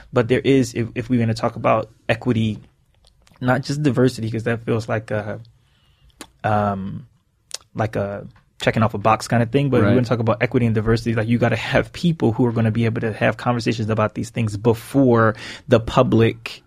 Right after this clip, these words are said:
Speaker 2: Right.
Speaker 1: you know, before it's presented to the public. And so, you know, it's an interesting thing about,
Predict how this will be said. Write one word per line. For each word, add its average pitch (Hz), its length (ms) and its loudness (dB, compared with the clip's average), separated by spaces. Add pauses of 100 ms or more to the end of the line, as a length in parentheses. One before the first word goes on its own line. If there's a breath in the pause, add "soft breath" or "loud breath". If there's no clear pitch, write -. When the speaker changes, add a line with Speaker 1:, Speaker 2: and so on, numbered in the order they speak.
(160)
Speaker 2:
Right. 101 340 0
Speaker 1:
you 120 140 4
know, 110 180 4
before 120 400 2
it's 113 220 -2 (260)
presented 123 560 0
to 117 100 -2
the 110 120 -2
public. 110 480 0
And 110 100 -4
so, 110 400 2 (400 loud breath)
you 131 140 2
know, 117 120 4
it's 131 200 0
an 139 100 2
interesting 127 440 -4
thing 113 180 2
about, 113 400 2